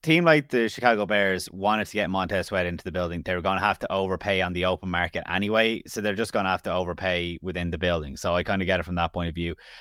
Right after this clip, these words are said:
I think that when you say the Chicago Bel-, Bears are rebuilding, definitely this year's a write-off, but they're a team that says that we can use them for the next four years, if that's a contract that they give them, a four-year contract, because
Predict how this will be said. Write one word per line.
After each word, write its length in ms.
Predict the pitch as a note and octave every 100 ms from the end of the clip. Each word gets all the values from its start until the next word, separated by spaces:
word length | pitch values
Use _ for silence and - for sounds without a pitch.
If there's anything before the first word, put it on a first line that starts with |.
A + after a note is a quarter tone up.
| -
I 80 | G#2
think 300 | B2+ A#2 G#2+
that 260 | A2+ G#2+ G2+
when 160 | G#2+ G2+
you 120 | G2
say 400 | A#2+ A2+ A2+ G#2
the 480 | G#2 G2 F#2+ F2+ -
Chicago 400 | - G2+ F#2+ F2+
Bel-, 240 | F#2+ F#2+ -
Bears 280 | G2 F2+ F2+
are 60 |
rebuilding, 560 | F2 E2+ G#2+ G#2 F2+ F2+ - - _
definitely 340 | A#2 A#2+ A2
this 160 | A#2 A#2
year's 200 | B2+ A#2
a 40 |
write-off, 480 | A#2 B2 A#2+ A#2 -
but 300 | - G#2 - - - _
they're 160 | A2+ A#2
a 60 | A2+
team 260 | B2 A#2
that 140 | G#2 F#2
says 260 | G#2 G2
that 140 | A2+ F#2
we 120 | G2+
can 160 | -
use 260 | F#2 F#2+ G#2
them 140 | B2
for 120 | A2+ G2+
the 80 |
next 240 | F#2 F#2 -
four 240 | G#2 F#2+
years, 680 | F2 F2+ G2 A2+ B2+ - - -
if 140 | F#2+
that's 220 | F#2 F2+
a 40 | F2+
contract 340 | F#2+ F#2+ F2+
that 100 | F2
they 120 | F2
give 200 | E2 F#2
them, 80 | F#2+
a 80 | F2
four-year 320 | G2 F#2 F2+
contract, 500 | F2 G2 G#2 A#2 C3 - - - _
because 560 | G#2+ A2+ G#2+ G2+ F2